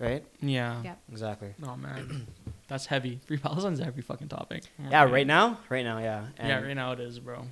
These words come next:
Speaker 2: And people need to
Speaker 1: and
Speaker 2: realize
Speaker 1: understand
Speaker 2: that.
Speaker 1: that, yeah.
Speaker 2: Yeah, bro, it's fucked
Speaker 1: Even
Speaker 2: up.
Speaker 1: though we live in a, they're in, living in a third world and we're in a first
Speaker 2: I, I
Speaker 1: world.
Speaker 2: think about that a lot, yo.
Speaker 1: Yeah.
Speaker 2: Like, what would it be like? I was listening to this, like, other podcast of some guy that was talking about how he lived in, um,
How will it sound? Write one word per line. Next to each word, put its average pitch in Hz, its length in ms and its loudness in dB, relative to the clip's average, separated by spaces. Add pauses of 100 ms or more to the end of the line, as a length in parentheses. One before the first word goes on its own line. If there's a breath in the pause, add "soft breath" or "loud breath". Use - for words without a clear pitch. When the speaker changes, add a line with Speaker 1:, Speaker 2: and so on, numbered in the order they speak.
Speaker 2:
And 139 140 -6
people 135 180 -4
need 120 160 -6
to - 100 -12 (320)
Speaker 1:
and 123 200 -4
Speaker 2:
realize 131 160 -4
Speaker 1:
understand 160 520 4
Speaker 2:
that. 123 140 2
Speaker 1:
that, 127 40 0
yeah. 147 260 2
Speaker 2:
Yeah, 131 360 2
bro, 123 220 -4
it's 123 100 -8
fucked - 240 -8
Speaker 1:
Even 135 140 -2
Speaker 2:
up. 135 60 0
Speaker 1:
though 131 80 6
we 127 160 0
live 127 200 -2
in 127 120 -2
a, 113 260 -2 (100)
they're 139 200 6
in, 135 120 2
living 139 220 0
in 127 80 0
a 117 60 -2
third 127 260 0
world 117 240 -2
and 113 180 -4
we're 110 120 0
in 110 80 -4
a - 20 -6
first - 200 -4
Speaker 2:
I, 175 40 2
I 175 140 10
Speaker 1:
world. 214 100 4
Speaker 2:
think 214 180 6
about 233 220 6
that 220 140 10
a - 20 10
lot, 127 400 4
yo. 113 120 -4
Speaker 1:
Yeah. 101 240 -4 (100)
Speaker 2:
Like, 139 160 10
what 139 180 12
would 151 120 12
it 135 140 6
be 135 140 8
like? 131 320 4 (180)
I 165 60 8
was 143 340 6
listening 165 420 8
to 170 120 6
this, 147 160 8
like, 127 240 8
other 135 180 4
podcast 131 480 0
of 131 120 -6
some 135 160 8
guy 123 120 12
that 123 80 10
was 120 140 6
talking 127 220 0
about 123 120 2
how 127 120 6
he 127 100 8
lived 123 280 4
in, 120 460 4 (140)
um, 120 320 -2